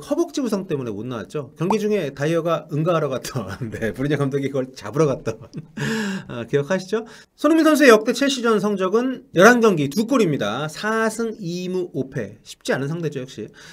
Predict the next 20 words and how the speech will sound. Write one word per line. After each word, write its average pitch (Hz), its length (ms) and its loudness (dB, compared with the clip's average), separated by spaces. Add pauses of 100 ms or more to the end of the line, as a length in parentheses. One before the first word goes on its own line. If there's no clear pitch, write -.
(260)
브루니오 208 200 4
감독 233 200 6
역시 208 720 4
이 175 140 2
첼시전 240 320 0
성적이 196 400 0
개인 165 280 0
통산 170 320 -6
오 135 260 2
승 208 240 -2
일 247 140 -4
무 226 180 -4
육 107 280 -10
패예요. 135 640 -2
토트넘 196 380 -6
몬디로는 143 560 -4
리그에서 151 460 -2
이 127 180 -4
전 175 160 0
전패입니다. 117 520 -4